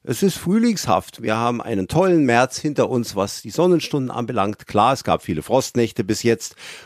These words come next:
und jetzt steht ja auch unmittelbar der wahre Frühling auf dem Kalender. Ja, mit Temperaturen, die zunächst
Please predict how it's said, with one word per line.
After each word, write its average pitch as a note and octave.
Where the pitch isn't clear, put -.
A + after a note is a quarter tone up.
und B2+
jetzt F#2+
steht G#2
ja C#3
auch -
unmittelbar B2
der G2+
wahre A2
Frühling F#3
auf A#2+
dem C3
Kalender. D3+
Ja, A#2
mit F#2+
Temperaturen, D3+
die B2
zunächst C#3+